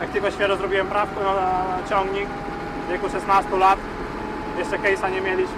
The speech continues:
Marcin nie miał, to, to tylko moim Masejem woziliśmy te zboże i do, na dalsze skupy. Ale jakoś człowiek wtedy młody był, głupi, nie wiedział w sumie, na co się pcha.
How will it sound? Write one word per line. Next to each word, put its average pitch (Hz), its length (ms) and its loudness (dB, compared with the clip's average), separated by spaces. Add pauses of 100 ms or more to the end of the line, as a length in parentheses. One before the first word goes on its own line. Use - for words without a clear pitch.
(140)
Marcin 185 380 0
nie 196 120 -2
miał, 185 180 2
to, 190 340 2 (1120)
to 185 60 -2
tylko 208 280 2
moim 190 320 2
Masejem 185 400 2 (560)
woziliśmy 185 560 -2
te 185 120 -6
zboże 185 420 0 (1080)
i 170 40 -2
do, 185 100 2
na 185 120 2
dalsze 185 320 4
skupy. 185 440 -2 (1000)
Ale 180 120 0
jakoś 190 260 -2
człowiek 196 200 2
wtedy 185 220 2
młody 190 300 4
był, 180 140 4
głupi, - 360 2 (960)
nie 196 60 -2
wiedział 185 240 2
w - 60 -4
sumie, 185 160 0
na 175 100 2
co 185 100 -4
się 175 100 -4
pcha. 180 300 4